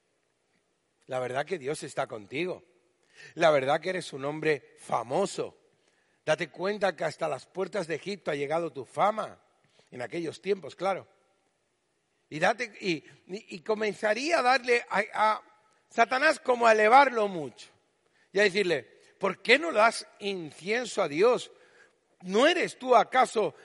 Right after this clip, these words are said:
el hombre de Dios en la nación?" Y era verdad. Pero habían cosas que no le eran permitidas, como dar el incienso. Y él fue.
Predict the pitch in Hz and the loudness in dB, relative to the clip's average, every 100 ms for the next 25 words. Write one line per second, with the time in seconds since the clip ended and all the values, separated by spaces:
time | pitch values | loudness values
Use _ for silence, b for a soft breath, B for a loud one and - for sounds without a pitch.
0 | b - 214 196 180 208 277 240 202 165 | b 0 4 4 6 4 4 2 2 2
1 | 151 185 202 180 165 156 143 127 175 226 | 0 0 0 -4 -4 -4 -4 -4 2 2
2 | 294 - _ _ _ _ _ _ _ _ | 2 -12 _ _ _ _ _ _ _ _
3 | 202 320 359 294 214 294 285 165 123 - | -2 2 4 4 4 2 0 -4 -12 -20
4 | _ _ _ _ _ _ _ _ _ _ | _ _ _ _ _ _ _ _ _ _
5 | _ _ 175 170 165 208 233 190 220 214 | _ _ -6 0 0 0 -4 -4 -6 -4
6 | 185 156 156 156 165 170 147 139 143 139 | -4 -6 -8 -6 -4 -4 -4 -6 -8 -8
7 | 127 170 117 90 - 127 117 123 127 117 | -10 -8 -8 -10 -14 -12 -8 -6 -8 -12
8 | 110 - 151 123 - 85 _ b b b | -18 -10 -10 -10 -14 -20 _ b b b
9 | 151 185 196 165 - 170 185 143 90 | 0 2 2 -2 -10 -6 -4 -4 -8